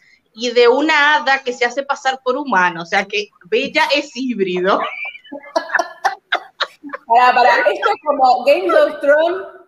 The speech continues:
Speaker 2: pero versión hadas, ¿no? Como que en el reino de las hadas de golpe hubo un Games of Thrones y Bella es como este híbrido humano
Speaker 1: Claro,
Speaker 2: hada.
Speaker 1: o sea que
Speaker 2: No.
Speaker 1: nada que ver, o sea, no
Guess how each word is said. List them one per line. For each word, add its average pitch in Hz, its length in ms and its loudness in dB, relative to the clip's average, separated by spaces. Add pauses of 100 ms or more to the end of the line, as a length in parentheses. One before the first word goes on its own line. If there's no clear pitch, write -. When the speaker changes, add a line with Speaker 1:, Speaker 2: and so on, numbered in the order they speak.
(260)
Speaker 2:
pero 214 720 -2
versión 262 880 -6
hadas, 202 540 0
¿no? 226 280 -2
Como 240 200 -4
que 220 80 0
en 220 60 -4
el 220 100 -6
reino 285 220 -4
de 294 80 0
las 226 240 -4
hadas 262 280 -2
de 208 100 -4
golpe 226 300 -4
hubo 233 180 0
un 233 60 -12
Games 220 260 -6
of 208 200 -6
Thrones 233 400 -4
y 190 80 -14
Bella 214 280 -6
es - 60 -12
como 190 240 -10
este 208 300 -12
híbrido 220 500 -6 (800)
humano 196 400 0
Speaker 1:
Claro, 196 240 2
Speaker 2:
hada. 156 120 -4
Speaker 1:
o - 80 -4
sea 202 200 -4
que 202 280 -4 (100)
Speaker 2:
No. 226 140 -4
Speaker 1:
nada 339 340 2
que 359 180 -2
ver, 320 260 2
o 226 80 0
sea, 220 200 -2
no 233 140 -2